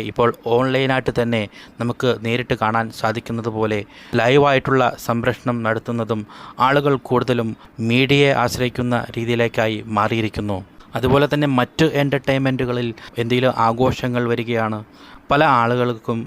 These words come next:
ജോലിയുടെ തിരക്കും മറ്റുമൊക്കെ കാരണം വീക്കെൻഡാണ് അവധിയുള്ളത്. അതുകൊണ്ട് തന്നെ മറ്റുള്ള ആഘോഷങ്ങളുമായി ബന്ധപ്പെട്ട് ടൂർ പോകുന്ന രീതിയിലേക്കുള്ള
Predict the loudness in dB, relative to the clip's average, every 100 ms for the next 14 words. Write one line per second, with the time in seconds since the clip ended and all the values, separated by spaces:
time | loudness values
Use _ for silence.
0 | 0 2 2 2 2 0 0 -4 -2 -4
1 | -4 -4 -8 -8 -6 -2 -2 -2 -2 -4
2 | 0 0 0 0 -4 -2 0 0 -2 -2
3 | -2 -2 -2 0 0 0 -4 -4 -8 -12
4 | -8 -6 0 2 2 2 2 0 -2 -2
5 | 0 -2 -2 0 0 0 0 0 2 2
6 | 2 4 2 2 0 -2 -2 -2 -2 -4
7 | -4